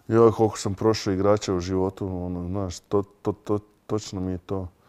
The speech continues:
Čekaj, evo, Zagreb, Green, ne, to je Tel Aviv. Olimpiji.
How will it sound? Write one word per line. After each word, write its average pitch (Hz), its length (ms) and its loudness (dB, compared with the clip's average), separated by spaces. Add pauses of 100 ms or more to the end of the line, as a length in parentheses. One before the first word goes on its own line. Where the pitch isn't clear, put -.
(580)
Čekaj, 104 380 0
evo, 92 160 6
Zagreb, 95 600 6
Green, 101 520 -4 (520)
ne, 101 200 -4
to 92 140 -10
je 85 40 -8
Tel 90 200 -4
Aviv. 85 280 -4 (1900)
Olimpiji. 98 880 -4